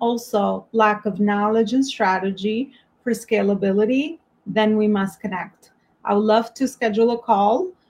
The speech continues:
for a thirty-minute free discovery session where I could see what you have built,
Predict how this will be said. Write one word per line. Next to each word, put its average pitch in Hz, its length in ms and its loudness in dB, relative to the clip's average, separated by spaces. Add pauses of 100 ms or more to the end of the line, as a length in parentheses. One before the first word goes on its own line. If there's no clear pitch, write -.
(200)
for 220 120 4
a 202 80 0
thirty-minute 233 680 0
free 226 320 -2
discovery 233 560 0
session 196 640 -4
where 208 220 2
I 208 120 4
could 202 240 -4
see 226 260 -6
what 240 160 -2
you 254 140 0
have 233 140 -2
built, 196 420 -2